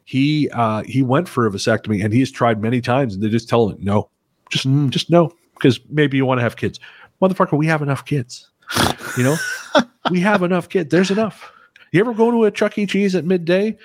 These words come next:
Speaker 1: Well, don't tell my parole officer, but if it's busy, is what I'm saying. No, I'm kidding.
Speaker 2: <laughs> Adopt, don't shop. Does that work here?
Speaker 1: <laughs> Yeah, man, it does.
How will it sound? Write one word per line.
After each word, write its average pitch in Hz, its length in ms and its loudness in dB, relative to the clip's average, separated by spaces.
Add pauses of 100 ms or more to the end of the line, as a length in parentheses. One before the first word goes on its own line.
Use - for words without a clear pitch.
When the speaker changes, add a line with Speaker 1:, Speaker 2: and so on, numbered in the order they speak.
(240)
Speaker 1:
Well, 160 340 2 (200)
don't 190 180 4
tell 196 100 2
my 175 140 0
parole 156 340 4
officer, 101 520 -2 (340)
but 123 260 2 (180)
if 135 140 0
it's 160 100 -4
busy, 170 380 4
is 110 100 -4
what 123 140 6
I'm 92 80 -4
saying. - 260 -2 (440)
No, 87 160 -10
I'm 95 80 -8
kidding. - 220 -6 (160)
Speaker 2:
<laughs> - 160 -10
Adopt, 180 420 2
don't 165 200 -2
shop. 165 340 0
Does 139 160 -2
that 147 140 2
work 160 200 -2
here? 214 800 2
Speaker 1:
<laughs> - 20 -14
Yeah, 339 220 0
man, 233 240 -2
it - 80 -8
does. 359 380 0